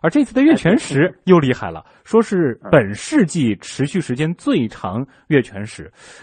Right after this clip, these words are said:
Speaker 1: 哎，有些朋友应该还记得，
Speaker 2: 嗯。
Speaker 1: 就在今年年初的时候，其实我刚和世伟在上海中心啊，我们是做过一次月全食的这个直播。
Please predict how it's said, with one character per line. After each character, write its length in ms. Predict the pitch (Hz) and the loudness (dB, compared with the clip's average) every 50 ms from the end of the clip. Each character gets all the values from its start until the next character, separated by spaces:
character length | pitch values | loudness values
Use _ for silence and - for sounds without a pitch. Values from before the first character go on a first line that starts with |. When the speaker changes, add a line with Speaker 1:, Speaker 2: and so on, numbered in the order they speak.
| 143 | -2
Speaker 1:
哎， 60 | 220 220 | 0 2
有 120 | 156 123 | 2 2
些 100 | 151 240 | 2 0
朋 140 | 220 214 226 | 0 0 0
友 60 | 202 | 0
应 120 | 208 233 | 0 0
该 80 | 247 262 | 0 0
还 180 | 233 - 127 123 | 0 0 -2 -4
记 140 | - 175 | -4 -4
得， 100 | 139 107 101 | -4 -4 -4
Speaker 2:
嗯。 40 | 107 | -4
Speaker 1:
就 200 | - 254 226 165 | -2 -2 -2 0
在 120 | 151 127 | 0 -2
今 160 | 113 - 185 175 | -2 -2 -4 -6
年 160 | 156 147 139 | -6 -6 -6
年 240 | 123 98 92 120 135 | -6 -6 -6 -6 -6
初 220 | - - 220 220 | -6 -4 -2 -2
的 100 | 180 110 | -2 -2
时 80 | 101 95 | -4 -4
候， 140 | - 104 | -6 -6
其 140 | 95 - 117 | -6 -6 -4
实 160 | 117 135 135 - - - - - _ _ | -2 -2 -2 -4 -8 -16 -20 -20 _ _
我 80 | - 98 | -12 -8
刚 160 | - 175 202 | -6 -4 -2
和 100 | 160 131 | -2 -4
世 200 | 113 - - - | -4 -4 -4 -4
伟 140 | 117 98 90 | -2 -2 -2
在 240 | 90 98 95 92 92 | -4 -6 -6 -6 -8
上 140 | - - 113 | -8 -8 -8
海 100 | 98 90 | -8 -6
中 120 | 113 117 | -6 -6
心 240 | 123 127 135 135 139 - _ _ - | -4 -4 -4 -4 -6 -8 _ _ -16
啊， 80 | 104 95 | -14 -12
我 100 | 90 87 | -12 -12
们 140 | 87 95 | -12 -14
是 180 | 101 - 117 107 | -10 -8 -8 -8
做 200 | - - 170 139 | -4 -4 -4 -2
过 140 | 113 110 98 | -2 -2 -4
一 60 | 101 | -6
次 240 | - - - 104 98 | -8 -8 -8 -8 -6
月 100 | 113 110 | -6 -6
全 200 | - - 104 101 | -8 -8 -10 -12
食 120 | - - | -10 -10
的 100 | 92 95 | -12 -10
这 140 | - - 104 | -10 -10 -10
个 100 | 95 95 | -12 -12
直 180 | - - 98 90 | -14 -14 -12 -10
播。 180 | 107 101 107 | -10 -10 -10